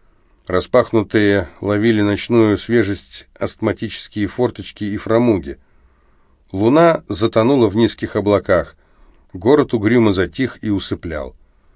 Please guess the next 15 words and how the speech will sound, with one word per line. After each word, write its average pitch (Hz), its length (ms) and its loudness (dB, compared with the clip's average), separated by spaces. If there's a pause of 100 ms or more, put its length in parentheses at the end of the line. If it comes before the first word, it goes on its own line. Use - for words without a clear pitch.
(360)
«Дурак, 95 960 -2
дурак!» — 117 840 2
прорычал 101 540 0
сквозь 104 300 -2
зубы 95 320 -2
Чегринцев, 95 720 -4 (680)
подходя 104 440 -2
к 95 100 -10
дому. 95 460 -2
Живот 104 600 0
и 104 220 0
горло 101 540 -2 (540)
сводило, 104 640 0
как - 360 -2
обручем. 85 680 -4